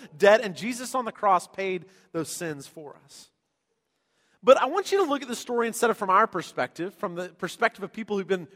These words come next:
forgiven by God. I want you to look at the story from the perspective of the guy who's owed four billion dollars.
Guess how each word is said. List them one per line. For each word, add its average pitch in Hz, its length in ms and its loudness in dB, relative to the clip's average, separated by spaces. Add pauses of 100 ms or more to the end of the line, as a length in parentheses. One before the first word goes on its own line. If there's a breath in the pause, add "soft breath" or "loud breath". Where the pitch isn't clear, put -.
forgiven 220 400 -4
by 185 160 4
God. 185 160 6
I - 20 4
want 320 220 -4
you 392 80 -2
to 370 60 0
look 285 160 -4
at 294 40 -14
the 247 100 -10
story 202 440 -4 (180 loud breath)
from 226 140 -4
the 220 80 -4
perspective 254 640 -4
of 202 140 -8
the 190 60 -4
guy 214 300 4
who's 190 320 -8
owed 190 320 2
four 185 300 -4
billion 156 300 -8
dollars. - 540 -12